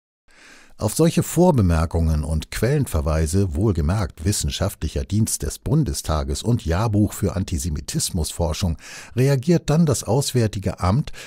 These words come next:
welches im Namen der Bundesregierung entsprechend in der Vorbemerkung antwortet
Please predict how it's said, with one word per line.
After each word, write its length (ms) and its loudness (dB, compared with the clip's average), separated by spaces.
welches 340 0
im 80 2
Namen 320 4
der 120 0
Bundesregierung 840 0
entsprechend 580 0
in 100 -4
der 220 -2
Vorbemerkung 920 0
antwortet 680 -2